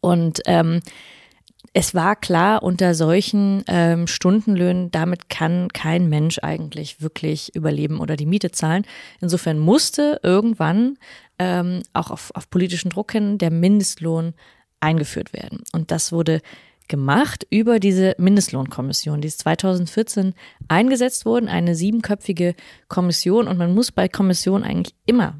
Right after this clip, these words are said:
sofort skeptisch werden. Das habe ich jetzt in vielen, vielen politischen <laughs> Jahren gelernt,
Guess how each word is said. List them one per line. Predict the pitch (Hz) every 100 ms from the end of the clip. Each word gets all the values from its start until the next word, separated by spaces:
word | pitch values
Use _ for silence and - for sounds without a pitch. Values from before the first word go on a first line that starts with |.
| -
sofort | 156 156 - 143
skeptisch | - 135 - 147 151
werden. | 147 190
Das | 196 190 - -
habe | 185 180
ich |
jetzt | 180 175 -
in | - 160 165 165 -
vielen, | - 233 240
vielen | - 185 185
politischen | - 175 175 208 226 196
<laughs> |
Jahren | 190 175 190
gelernt, | 160 143 147 170 226